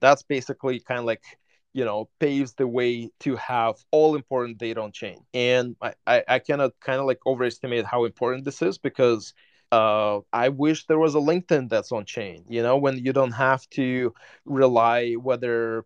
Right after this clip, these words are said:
people tell you the truth or not, whether they're, like, you know, um, fluffing, uh, uh, making their, uh, what's it called? Like, making their resumes look better, uh, than they are, when you can just, you know, have a proof on chain where a company would be like, "Yep,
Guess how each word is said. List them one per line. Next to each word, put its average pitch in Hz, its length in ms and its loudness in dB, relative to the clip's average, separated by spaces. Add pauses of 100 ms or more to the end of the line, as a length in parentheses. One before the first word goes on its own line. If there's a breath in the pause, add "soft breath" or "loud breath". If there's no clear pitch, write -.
(100)
people 120 560 -2
tell 117 160 -2
you 117 140 -10
the 107 100 -14
truth 170 380 0 (100)
or 120 240 -2
not, 143 360 0 (100)
whether 117 260 -4
they're, 107 240 -4 (100)
like, 101 200 -10
you 117 40 -6
know, 104 220 -2 (380 soft breath)
um, 104 420 -2 (240)
fluffing, 131 800 -2 (120)
uh, 110 260 0 (100)
uh, 123 120 -2
making 143 320 -4
their, 127 240 4 (240)
uh, 113 80 -8
what's 131 240 -6
it 117 80 -14
called? 110 160 -2
Like, 110 100 -6 (100)
making 139 180 -2
their 123 180 6
resumes 139 440 2
look 139 140 -2
better, 143 280 6 (500 loud breath)
uh, 117 340 2
than 123 240 0
they 123 160 -2
are, 120 380 0 (280 soft breath)
when 139 120 0
you 143 80 -8
can 147 120 -6
just, 135 220 -4 (240)
you 143 120 -4
know, 113 140 0 (120)
have 135 120 4
a 139 60 -2
proof 156 220 -4
on 135 120 -4
chain 160 320 -4
where 113 420 2
a 113 40 -2
company 127 400 -4
would 120 140 -4
be 120 140 0
like, - 120 -2
"Yep, 143 180 -4